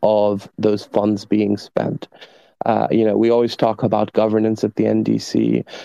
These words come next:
and we've started to talk a lot more about culture, but I still can't stress enough economics. I think this is the trifecta of the N D C. It's governance, culture, and economics.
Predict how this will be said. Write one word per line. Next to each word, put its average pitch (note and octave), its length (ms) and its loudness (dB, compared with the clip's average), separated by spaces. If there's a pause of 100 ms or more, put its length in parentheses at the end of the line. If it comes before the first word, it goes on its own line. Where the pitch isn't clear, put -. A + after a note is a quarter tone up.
(120)
and A2+ 120 2
we've A2+ 120 0
started A2+ 320 -2
to - 40 -2
talk G#2+ 200 -2
a A2+ 40 2
lot G#2+ 280 -2
more G#2+ 200 2
about G#2+ 300 -2
culture, - 580 -2 (400)
but A2+ 360 0 (280)
I A2 280 2
still A2+ 280 0
can't G#2+ 280 0
stress - 340 -2
enough G#2+ 480 -2 (380)
economics. G#2+ 800 0
I G#2+ 40 0
think A2 200 2
this A2 160 -2
is A2 60 2
the A2+ 80 2
trifecta A2 640 -2
of A2 220 0
the A2 100 2
N A2 160 2
D A2 160 2
C. A2+ 320 0
It's - 180 -6
governance, A2 560 0
culture, G#2+ 380 -2
and A2 100 2
economics. G#2+ 760 -2